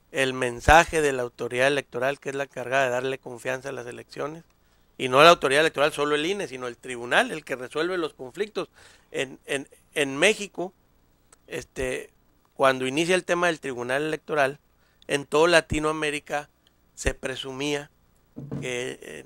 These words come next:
eh, que en los procesos electorales en mexican-, mexicanos se decidían en un tribunal los conflictos postelectorales. Se presumía. Este, yo recuerdo haber estado en algunos,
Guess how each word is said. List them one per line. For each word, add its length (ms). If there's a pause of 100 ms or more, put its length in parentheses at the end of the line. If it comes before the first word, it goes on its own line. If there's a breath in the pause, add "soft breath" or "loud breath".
(120)
eh, 300
que 100
en 80
los 120
procesos 320
electorales 460
en 120
mexican-, 520
mexicanos 640 (260)
se 260
decidían 520
en 100
un 120
tribunal 580
los 140
conflictos 640
postelectorales. 960 (360)
Se 180
presumía. 760 (380 soft breath)
Este, 420
yo 220
recuerdo 420
haber 160
estado 340
en 120
algunos, 360